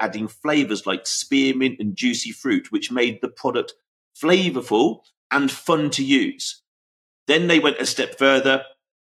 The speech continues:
and began pushing chewing gum as a pathway to a clean mouth. Advertising, uh, told readers to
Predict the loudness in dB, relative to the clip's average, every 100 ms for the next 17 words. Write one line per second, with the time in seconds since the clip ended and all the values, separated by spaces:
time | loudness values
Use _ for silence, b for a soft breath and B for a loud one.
0 | _ -4 0 0 -2 -2 -4 -2 -4 0
1 | 0 0 0 -2 -4 -6 -8 -4 -4 -4
2 | -8 -4 -4 -2 -2 -2 -4 -4 -4 -4
3 | -6 -2 -2 -2 -6 -6 b b _ -2
4 | -2 -2 0 0 -2 -2 -2 -2 -4 0
5 | 0 0